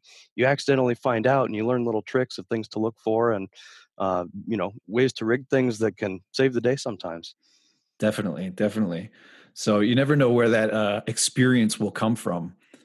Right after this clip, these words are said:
Speaker 1: Yeah,
Speaker 2: think.
Speaker 1: I heard a lot of things about ham radio guys having
Speaker 2: Yeah.
Speaker 1: really interesting tricks, you know, uh, and same kind of thing that you're saying with cars and, and guitars. It's really hard to learn those accidentally. You have to be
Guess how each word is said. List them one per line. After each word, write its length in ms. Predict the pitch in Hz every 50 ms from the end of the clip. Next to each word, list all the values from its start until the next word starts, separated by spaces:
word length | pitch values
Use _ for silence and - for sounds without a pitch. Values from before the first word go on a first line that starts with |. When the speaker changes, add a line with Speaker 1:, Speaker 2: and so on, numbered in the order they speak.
| _ _ - _ -
Speaker 1:
Yeah, 240 | - 131 143 139 127
Speaker 2:
think. 240 | 110 110 101 98 92
Speaker 1:
I 80 | 110 - - _ _ _ _
heard 200 | - 135 131 120
a 40 | 117
lot 180 | 113 117 120 113
of 80 | -
things 200 | - 117 113 104
about 240 | 110 101 101 101 -
ham 240 | - 117 113 110 104
radio 340 | 101 107 110 110 107 98 92
guys 320 | 95 95 90 87 90 -
having 360 | - 98 92 90 87 82 78 _ _ - - - - _ -
Speaker 2:
Yeah. 120 | - 113 135
Speaker 1:
really 220 | 135 127 120 117
interesting 460 | 113 110 117 113 113 - - 107 98
tricks, 480 | - - 123 107 92 85 - - - -
you 80 | 98 92
know, 280 | 92 98 110 120 110 - -
uh, 240 | 98 92 92 92 90
and 260 | 92 92 90 87 - _ _ - - - - - _ _ _ _ _ _ _ _ _ _ _ _ _
same 260 | - - 135 127 120
kind 200 | 120 131 127 117
of 80 | 113 -
thing 180 | - 123 123 120
that 100 | 110 92
you're 120 | 110 113 -
saying 300 | - 120 117 113 113 107
with 140 | 104 98
cars 460 | - - 120 113 110 113 117 117 107 113
and, 260 | 104 98 95 71 76
and 200 | 101 101 98 95
guitars. 580 | 101 - - 120 123 127 127 127 123 113 -
It's 280 | 110 98 - - - - -
really 300 | 110 117 139 151 135 113
hard 260 | 104 120 123 123 120 113
to 60 | 98
learn 280 | 98 107 117 123 123 113
those 320 | 107 101 98 95 - - _ _ _ _ _ - 117
accidentally. 680 | 117 117 - - 95 98 98 101 95 87 82 78 82
You 100 | 85 92
have 160 | 101 110 110 -
to 80 | 107
be 280 | 101 107 104 101 98